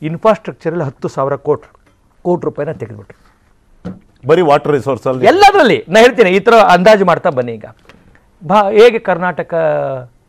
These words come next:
Speaker 1: ಮುಂದೆ ಅಭಿವೃದ್ಧಿ ಆಗ್ತದೆ? ನೀತಿ ಆಯೋಗ ಕರ್ನಾಟಕದ ಒಟ್ಟು ಅಭಿವೃದ್ಧಿಯನ್ನ ಶ್ಲಾಘನೆ ಮಾಡಿತ್ತು.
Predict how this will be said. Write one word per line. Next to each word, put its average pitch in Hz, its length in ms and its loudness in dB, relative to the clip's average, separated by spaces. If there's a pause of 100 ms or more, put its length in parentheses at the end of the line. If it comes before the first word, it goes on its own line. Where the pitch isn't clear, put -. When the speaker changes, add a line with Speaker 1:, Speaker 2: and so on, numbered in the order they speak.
(220)
Speaker 1:
ಮುಂದೆ 147 320 -4
ಅಭಿವೃದ್ಧಿ 131 420 -8
ಆಗ್ತದೆ? 143 440 -16 (1120)
ನೀತಿ 240 320 2
ಆಯೋಗ 214 340 6
ಕರ್ನಾಟಕದ 214 680 2
ಒಟ್ಟು 190 320 4
ಅಭಿವೃದ್ಧಿಯನ್ನ 208 640 2 (480)
ಶ್ಲಾಘನೆ 233 360 4
ಮಾಡಿತ್ತು. 190 440 0